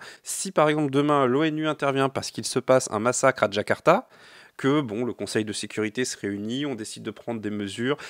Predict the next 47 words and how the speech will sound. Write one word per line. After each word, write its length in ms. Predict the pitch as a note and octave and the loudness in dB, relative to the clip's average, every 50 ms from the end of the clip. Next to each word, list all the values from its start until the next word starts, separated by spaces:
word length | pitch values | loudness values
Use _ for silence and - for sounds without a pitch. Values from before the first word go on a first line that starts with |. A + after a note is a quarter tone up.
| - - - | -16 -6 0
les 120 | - A#2 - | 0 2 6
casques 320 | - B2+ - - - B2 | 4 4 4 4 0 0
bleus 160 | A2+ A#2 B2+ | 2 2 0
sont 160 | B2 - A#2 | 0 0 -2
déployés, 400 | G#2 G2+ F#2+ - - G#2+ B2+ E3 | -2 -2 -2 -2 -4 0 0 2
la 80 | D#3+ C#3+ | 2 2
situation 480 | - - - - C#3 B2+ - - D3 D3 | 0 0 -4 0 0 0 0 0 -4 -4
se 140 | - - | -2 -2
calme. 420 | C3+ - - C3+ B2 A#2+ A2 G#2 G#2+ _ - - - - - - - _ _ _ _ _ - - | -2 4 6 6 6 6 4 -2 -4 _ -12 -20 -20 -20 -20 -20 -20 _ _ _ _ _ 2 6
Bah, 140 | B2 - - - | 6 6 4 2
les 240 | - B2+ C#3 E3 D#3+ | 0 4 4 6 6
autorités 440 | E3+ D#3+ - E3 D3+ D3+ C#3+ D#3 D#3 | 4 2 2 2 0 0 2 0 0
de 60 | C#3+ | 2
Jakarta 440 | B2+ B2+ A#2 - B2+ A#2 - D#3 D#3 | 4 2 4 4 2 4 6 6 6
vont 160 | C#3 B2 A#2 | 6 4 0
dire, 240 | A#2 B2 C3+ C3 A#2+ | 0 4 6 6 8
euh, 360 | A2 G2+ G2+ G2+ G2+ G2+ G#2+ | 8 6 6 6 6 6 4
OK, 240 | - A#2+ B2+ - - | 4 2 2 6 8
euh, 420 | F#3 F#3 E3 C#3+ A#2+ G#2+ G#2 G#2 | 8 8 10 8 8 8 6 4
qui 180 | G2 - - C3+ - | 0 -4 -6 0 2
elles 100 | B2+ B2+ | 4 4
vont 140 | A#2 A2 G#2+ | 4 2 2
défendre 340 | G2+ A#2 A#2 - C3 B2+ A#2 | 2 0 2 2 0 0 0
leur 140 | G#2 - - | -2 -4 -4
propre, 280 | - G#2 - - G#2 G2+ G2+ G2+ | -6 -6 -4 -4 -4 -2 -2 -2
leur 100 | G#2 G#2 | -4 -4
propre 300 | - - A#2 - - A#2 | -4 -4 -6 -2 -2 -4
point 180 | G#2 - - C#3 | -2 0 -2 0
de 60 | E3 | 0
vue, 80 | G#3+ | 2
vont 120 | G#3 E3+ C#3 | 4 4 6
dire, 100 | C#3+ D3 - - - - - | 6 4 2 0 -4 2 2
OK, 240 | D#3 - C#4 D#4 | 4 6 6 6
pourquoi 240 | - - - - F3+ | 4 4 6 6 6
vous, 200 | D#3 D#3 F#3 G3+ | 6 6 4 4
vous 140 | F3 D#3 C#3 | 4 6 6
intervenez 480 | D3 C#3 C3 - C3+ C3 C3 C3 B2+ B2+ | 6 6 6 6 6 6 6 4 4 4
maintenant 340 | B2 B2+ C3+ D#3 G3 A#3+ | 4 4 4 6 8 8
alors 140 | A#3 E3+ D3+ | 8 8 8
que 100 | - - | 6 4
quand 180 | - - F3 F3 | 0 2 0 -2
c'est 140 | - - D#3+ | 0 0 0
les 200 | C#3+ C3+ C3 C#3 | 0 2 0 0
États-Unis, 420 | C3+ C#3 B2+ B2+ C#3+ D#3+ G3+ B3+ | 0 0 0 0 0 0 2 2
vous 80 | A3+ G3 | 2 0
faites 240 | - - E3 - | 2 0 2 4
rien, 220 | F3 D#3+ D#3+ D#3+ | 4 4 4 4